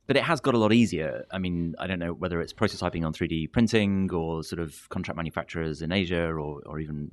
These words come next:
around here that you can use to, to produce this stuff. I mean, the, the, the overall barrier to entry in hardware has,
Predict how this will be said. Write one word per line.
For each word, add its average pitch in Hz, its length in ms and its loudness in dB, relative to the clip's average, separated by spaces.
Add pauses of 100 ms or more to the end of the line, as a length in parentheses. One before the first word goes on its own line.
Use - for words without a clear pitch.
(140)
around 73 320 -8
here 87 220 0
that 76 100 -2
you 76 140 -8
can 85 140 -8
use 78 260 -4
to, 73 320 -6 (400)
to - 80 -18
produce 95 240 0
this 82 160 -8
stuff. - 260 -2
I 85 40 -4
mean, 87 140 0
the, 90 100 -2
the, 101 260 -2
the 107 140 4
overall 98 240 4
barrier 92 320 0
to - 160 -6
entry 85 360 -2
in 78 120 -4
hardware 78 420 -4
has, 73 400 -10